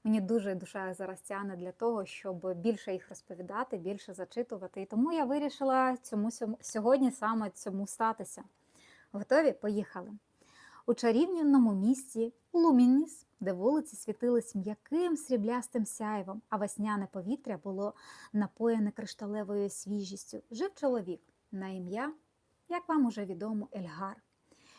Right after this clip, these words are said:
Йому було років сорок, і кожен його день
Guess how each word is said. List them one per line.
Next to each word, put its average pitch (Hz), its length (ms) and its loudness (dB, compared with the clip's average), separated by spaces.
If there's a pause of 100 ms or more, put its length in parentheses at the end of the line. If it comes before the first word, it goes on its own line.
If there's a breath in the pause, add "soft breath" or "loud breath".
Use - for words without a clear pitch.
Йому 370 200 0 (320)
було 285 300 6
років 311 320 4
сорок, 185 400 -2 (240)
і 226 60 -6
кожен 254 400 4
його 208 240 0
день 294 240 2